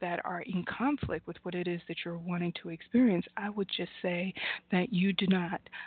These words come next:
that you do not put your energy and your focus into that, because everything that you, where everything that you think about and feel about, you bring about into your physical experience. And when you ever you have a place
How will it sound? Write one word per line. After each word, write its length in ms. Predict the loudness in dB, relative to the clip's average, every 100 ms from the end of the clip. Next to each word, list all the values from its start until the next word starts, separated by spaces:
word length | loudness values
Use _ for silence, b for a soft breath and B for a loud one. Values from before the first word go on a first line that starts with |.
| B 4
that 300 | 6 6 4
you 160 | 0 2
do 120 | 4
not 260 | 6 4 0
put 180 | -2 0
your 240 | 0 -2 0
energy 380 | 2 2 2 4
and 120 | 4
your 120 | 2 0
focus 260 | -2 2 2
into 240 | 2 0 0
that, 200 | -2 -2
because 280 | -4 -2 2
everything 580 | 2 4 2 0 2 4
that 180 | 4 2
you, 140 | 0 -2 -6 -6 -4 4
where 220 | 6 6
everything 400 | 4 -2 2 2
that 160 | 2 -4
you 80 | -6 -4
think 180 | -4
about 320 | -4 -2 -2 -2
and 120 | -4 -4
feel 220 | -2 0 0
about, 400 | -4 -4 -4 -6 B B B
you 140 | 0
bring 300 | 4 6 8
about 380 | 6 2 -4 -4
into 160 | -6 -8
your 120 | -8 -8
physical 380 | -14 -16 -14 -12
experience. 680 | -12 -8 2 4 4 0 -12 -20 -12 B B B
And 220 | 2 6
when 160 | 6 6
you 180 | 4 2
ever 280 | 2 2 2
you 180 | 2
have 240 | 4 4 2
a 60 |
place 260 | 0 0 0